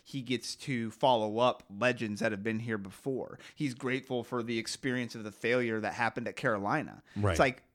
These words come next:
Speaker 1: and that's part of the reason I'm excited about him, because he's coming off of a complete failure. So he has to
Speaker 2: Yeah.
Speaker 1: rebuild reputation. There's a fire under him that wants to get it right.
Speaker 2: Right.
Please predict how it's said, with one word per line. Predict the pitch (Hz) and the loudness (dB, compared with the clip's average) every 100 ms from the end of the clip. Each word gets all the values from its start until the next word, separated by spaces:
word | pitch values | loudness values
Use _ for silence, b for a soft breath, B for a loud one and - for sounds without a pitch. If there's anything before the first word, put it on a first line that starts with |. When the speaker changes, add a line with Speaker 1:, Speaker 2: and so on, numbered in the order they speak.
| - | -4
Speaker 1:
and | 147 | 2
that's | 160 190 | 2 2
part | - 170 | 2 4
of | 127 | 4
the | |
reason | 131 123 | 0 0
I'm | 120 147 | -2 -2
excited | - 143 127 95 | -2 0 0 -2
about | 95 85 | -6 -6
him, | 98 82 - _ b b | -8 -16 -18 _ b b
because | 151 131 156 131 | -4 -2 2 2
he's | 139 135 | 0 -2
coming | - 165 | 0 2
off | 131 135 135 | 2 2 -2
of | 113 | -10
a | |
complete | - 117 120 - | -12 -10 -10 -8
failure. | 117 98 87 67 - _ _ _ _ _ | -6 -6 -6 -12 -18 _ _ _ _ _
So | - | -2
he | 147 | 2
has | 160 185 - | 2 2 -2
to | 139 120 107 | -4 -2 8
Speaker 2:
Yeah. | 156 | 8
Speaker 1:
rebuild | 101 107 101 | 8 0 -2
reputation. | 104 - 95 107 90 95 90 | -4 -4 -8 -8 -8 -8 -4
There's | 113 120 | -4 -4
a | |
fire | - 139 143 139 120 | 0 4 6 6 4
under | 117 110 | 0 -2
him | 113 | -2
that | 113 113 | -2 -2
wants | 117 113 | -4 -4
to | - | -8
get | 101 110 | -6 -6
it | 90 | -6
right. | 92 107 117 78 - - b | -2 -2 -2 -4 -10 -18 b
Speaker 2:
Right. | 98 101 82 | 2 4 4